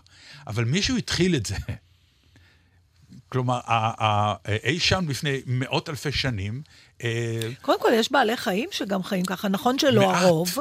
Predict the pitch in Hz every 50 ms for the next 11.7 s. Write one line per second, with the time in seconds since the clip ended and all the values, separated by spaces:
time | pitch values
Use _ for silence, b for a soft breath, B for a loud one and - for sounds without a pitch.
0 | 320 - 123 123 - - 180 208 - - - 440 453 - 294 185 - - 156 185
1 | 202 220 262 254 214 175 - - - 170 160 - 214 196 208 214 - 202 185 180
2 | 175 180 180 180 190 180 160 180 202 226 269 311 311 262 214 185 196 170 - 190
3 | 175 185 - 131 117 107 240 277 330 370 339 285 214 - 240 196 185 180 180 185
4 | 196 226 277 330 120 123 - - 127 110 107 107 113 151 175 185 226 202 180 160
5 | 143 131 - 165 170 175 170 160 - - 156 - - 143 139 135 143 151 156 147
6 | - - 147 139 131 127 127 117 107 127 120 120 120 - - - - - 120 117
7 | 170 - - 214 160 - - 170 170 156 127 104 92 90 87 76 71 67 65 73
8 | 113 127 123 110 110 101 - - 113 90 - - 73 - B B B B B B
9 | B B B - 98 107 120 120 127 127 113 - 311 339 392 403 370 - 294 -
10 | - - 254 233 220 220 214 220 226 220 208 196 - - - 262 269 269 262 -
11 | 233 226 240 311 285 - 240 220 214 202 - - -